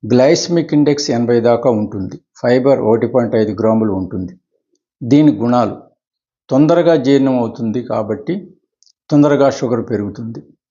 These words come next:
అన్నం సాఫ్ట్‌గా ఉంటుంది. తక్కువ ఫైబర్, తక్కువ పోషకాలు ఉంటాయి. అయితే ఇది ఎక్కువ నిల్వ ఉంటుంది. బ్రౌన్ రైస్, దీన్ని హోల్ గ్రెయిన్ అంటారు.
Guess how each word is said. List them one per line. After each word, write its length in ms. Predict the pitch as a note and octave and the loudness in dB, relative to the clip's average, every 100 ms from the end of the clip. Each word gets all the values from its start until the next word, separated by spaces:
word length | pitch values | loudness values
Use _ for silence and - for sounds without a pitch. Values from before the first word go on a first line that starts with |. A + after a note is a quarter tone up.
| _ _ _ _ - | _ _ _ _ 0
అన్నం 280 | C3 D3+ C3+ | 4 4 2
సాఫ్ట్‌గా 540 | - C3 C3+ - C#3 B2 | 0 -2 0 2 2 2
ఉంటుంది. 460 | G#2+ G2 A2 G#2 D#3 - _ _ _ _ _ - | 0 -4 -6 -6 -8 -12 _ _ _ _ _ -4
తక్కువ 340 | D3+ F3+ - D#3 | -2 -2 0 2
ఫైబర్, 480 | D#3+ C3 B2+ B2 C3 C3 - _ | 2 2 4 2 0 -4 -20 _
తక్కువ 260 | C3 - D#3+ | -6 0 0
పోషకాలు 640 | D#3 B2+ B2 - A#2+ A#2 C3 - - - | 2 -2 -2 -2 0 0 -2 -8 -20 -8
ఉంటాయి. 360 | A#2+ A#2 F#2+ E2+ - _ _ _ _ _ _ _ _ _ _ | -4 0 0 -2 -10 _ _ _ _ _ _ _ _ _ _
అయితే 300 | C3 C#3+ E3+ C3+ G2 - - _ - | 0 2 4 2 0 -8 -20 _ -8
ఇది 160 | C3+ C3+ | 0 2
ఎక్కువ 360 | B2 B2 F#3 D3 G#2 G#2+ - | 2 0 2 2 0 -6 -6
నిల్వ 280 | A#2+ C3 D3 C3+ | 0 4 4 2
ఉంటుంది. 400 | A2 A2 G2 F2+ - _ _ _ _ _ _ _ _ _ _ _ - | 0 -2 -8 -8 -14 _ _ _ _ _ _ _ _ _ _ _ -6
బ్రౌన్ 440 | A2+ C3 E3 F3+ | 0 2 2 2
రైస్, 340 | E3 D3 A2+ - - _ _ _ _ _ | 2 2 0 -8 -14 _ _ _ _ _
దీన్ని 480 | A#2+ D3 D#3 D#3 C3+ G#2 | -2 2 2 4 2 0
హోల్ 260 | G#2 C#3+ D3+ | 0 2 2
గ్రెయిన్ 260 | C#3 D3 C3+ | 2 2 2
అంటారు. 360 | G#2+ G2+ G2+ | 0 -4 -8